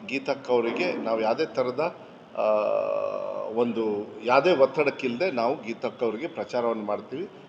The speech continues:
ಬೆಂಬಲವನ್ನು ಸೂಚಿಸ್ತೀವಿ ಅಂಥೇಳಿ ಅವ್ರು ಯಾವಾಗ ಚುನಾವಣೆಗೆ ಅವರ ಹೆಸರು ಘೋಷಣೆ ಆಯಿತು, ಅದಾಯಿತು. ಅವರು ಕೂಡ ನನಗೆ ಗೊತ್ತಿರೋ ಪ್ರಕಾರ ಇಪ್ಪತ್ತ ಒಂಬತ್ತು, ಇಪ್ಪತ್ತೊಂಬತ್ತರಿಂದ ಸುಮಾರು ಎರಡು ದಿವಸ, ಆ, ಅವ್ರು ಬಂದು ಅವರೇ ವೈಯಕ್ತಿಕವಾಗಿ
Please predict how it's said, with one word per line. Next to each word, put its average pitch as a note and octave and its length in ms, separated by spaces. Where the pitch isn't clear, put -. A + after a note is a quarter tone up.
ಬೆಂಬಲವನ್ನು D#3+ 560
ಸೂಚಿಸ್ತೀವಿ B2 640
ಅಂಥೇಳಿ C#3 420
ಅವ್ರು A2+ 220
ಯಾವಾಗ D3 380
ಚುನಾವಣೆಗೆ B2+ 680
ಅವರ G#2 420
ಹೆಸರು B2 280
ಘೋಷಣೆ G#2+ 380
ಆಯಿತು, G2+ 280
ಅದಾಯಿತು. G2+ 500
ಅವರು F3+ 280
ಕೂಡ B2+ 240
ನನಗೆ A#2 420
ಗೊತ್ತಿರೋ C3 380
ಪ್ರಕಾರ G#2+ 400
ಇಪ್ಪತ್ತ - 560
ಒಂಬತ್ತು, D3 840
ಇಪ್ಪತ್ತೊಂಬತ್ತರಿಂದ C3+ 840
ಸುಮಾರು C#3 420
ಎರಡು C#3 400
ದಿವಸ, B2+ 200
ಆ, A2+ 180
ಅವ್ರು E3 260
ಬಂದು D#3 280
ಅವರೇ E3+ 280
ವೈಯಕ್ತಿಕವಾಗಿ D#3 760